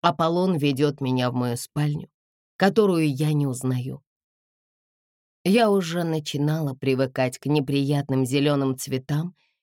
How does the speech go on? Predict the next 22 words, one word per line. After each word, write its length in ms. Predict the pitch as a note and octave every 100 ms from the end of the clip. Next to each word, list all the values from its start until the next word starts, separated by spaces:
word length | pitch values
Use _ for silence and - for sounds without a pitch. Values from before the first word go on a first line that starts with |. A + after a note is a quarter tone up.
| -
и 140 | F#3
цветочному 840 | G3 D#3+ D#3+ D#3+ D#3 - B2+ B2+ B2
принту, 540 | C3 C3 C3 D3+ - _ _ _ _
но 280 | - E3+ B3+
теперь 360 | B3+ D4 E4 D4
их 120 | G#3+
больше 460 | D3+ E3+ D#3+ - C#3+
нет. 280 | C3+ B2 - _ _ _ _ _ _ _ _ _ _
«Что 500 | - - _ - D3
здесь 340 | D3+ D3 F#3 -
произошло?» — 840 | F#3 F#3+ F3 F#3 F#3 - C3+ C3 _ _ _ _
спрашиваю 680 | - - E3 D3 D3 C#3 B2
я, 260 | B2 E3 - _ _
резко 520 | - F3 F#3 E3+ - C#3+
останавливаясь, 1040 | C#3 D3 C#3 C3 B2 A#2+ B2+ B2+ - - _ _ _
а 160 | C#3+ D#3
Аполлон 500 | D3+ F3 A#3 D#4+ C4+
в 80 | C3+
ответ 420 | C3 C3+ A#2+ -
лишь 320 | A2+ D3 D3+
пожимает 560 | - C3+ B2+ A#2+ B2 C3
плечами. 640 | A#2+ B2+ - B2 B2 -